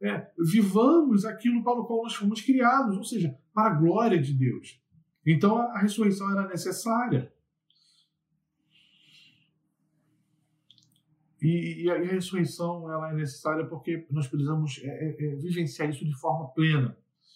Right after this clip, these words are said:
Não apenas o espírito, mas o espírito dotado, dotado de um corpo físico, mas glorificado. Essa é a forma plena. A ressurreição de Jesus é a garantia da nossa ressurreição.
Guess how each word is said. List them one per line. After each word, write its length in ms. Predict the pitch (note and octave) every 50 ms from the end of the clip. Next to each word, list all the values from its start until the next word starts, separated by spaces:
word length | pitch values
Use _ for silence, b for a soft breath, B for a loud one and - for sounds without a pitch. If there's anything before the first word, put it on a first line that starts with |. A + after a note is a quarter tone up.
| _ _ -
Não 160 | C#3+ F3+ G3
apenas 540 | G3 - - F#3 F#3 F#3+ F#3 F3+ D#3 - - _ _ _
o 100 | F3 F3
espírito, 800 | D3 - - - - G3+ G#3+ A3 G#3 F3 C3+ - C3+ B2+ B B B B
mas 260 | D3 D#3+ E3 E3+ D3+
o 60 | F3+ -
espírito 680 | - - - _ _ G#3+ A#3 C4+ D4 C#4 A#3+ - A#3+
dotado, 640 | G3 G3+ F#3+ G3+ - G#3+ G#3 A3 A3 G#3 G3 F#3 F3 - D#3 - - _ _
dotado 440 | D#3+ F3 F3 - G3+ G#3 G3 G#3 F#3+
de 100 | F3+ G#3
um 100 | G#3 F#3+
corpo 460 | - - G3+ A#3+ C#4 C#4 C#4 - -
físico, 580 | F3+ - - A3+ B3 C#4 C4+ C4+ - - C#4+ C4
mas 220 | B3 B3 A3+ G3+
glorificado. 960 | G3 G3+ A3+ A3 G#3+ G#3 - - - - - E3+ D#3+ D#3 D3 C3 A#2+ A#2+ A#2+ - _ _ _ _ _ _ _ _ _ _ _ _ _ _ _ _ _ _ _ _ _ _ _ _ _ _ _ _ _ _ - -
Essa 360 | D#3 E3+ E3+ E3+ - - C3
é 20 |
a 60 | B2
forma 300 | - - C3 B2 B2 - -
plena. 280 | - B2+ A2+ G#2 G#2 G#2 - _ _ _ _ _
A 80 | D3
ressurreição 640 | D3+ E3+ E3 - - F#3 F3 E3 - - F#3+ F#3+ F#3+
de 80 | F3+ G3
Jesus 240 | E3 D#3 E3+ F3 F#3+
é 40 |
a 60 | F#3+ F#3+
garantia 680 | G3 G3 G3+ G3 - - - - G3+ A#3+ C4+ E4 C4+
da 120 | C4 G#3+
nossa 240 | G3+ G3+ F#3 F3+ E3
ressurreição. 720 | D#3+ D#3+ D3 - D#3 D3 D3+ D3 B2+ B2+ B2+ - -